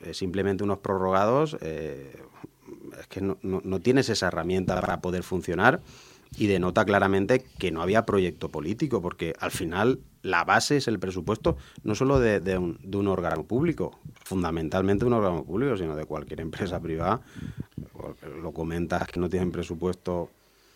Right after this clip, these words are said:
mm, que, bueno, y, y, y se echan las manos a la cabeza porque es una auténtica atrocidad,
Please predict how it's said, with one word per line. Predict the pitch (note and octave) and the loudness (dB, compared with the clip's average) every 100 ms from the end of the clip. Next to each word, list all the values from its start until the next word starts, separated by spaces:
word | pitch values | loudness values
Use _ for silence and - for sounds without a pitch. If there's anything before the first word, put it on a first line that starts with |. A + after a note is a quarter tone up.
| _ _ C2+ - - | _ _ _ -20 -12
mm, | D#2 C2 C2 - - F#2 | -10 -10 -12 -14 -18 -10
que, | F2+ F2 - - - | -6 -6 -8 -20 -16
bueno, | D#2+ E2 F#2 | -10 -6 -6
y, | - - - - | -6 -14 -18 -12
y, | F2+ | -10
y | - | -4
se | D3+ E2+ | -2 0
echan | F2+ F#2 | 4 4
las | F2+ | 6
manos | F#2+ F#2+ | 6 8
a | |
la | G2+ | 8
cabeza | F#2+ F#2 G#2 | 8 6 6
porque | A2+ F#2 | 6 4
es | |
una | F2+ F2+ | 2 0
auténtica | F2 G2 F#2 G#2 A#2+ A#2+ - | 0 0 2 4 6 6 6
atrocidad, | F#2 F#2+ F2+ F#2+ F#2 C3 | 2 4 0 4 8 8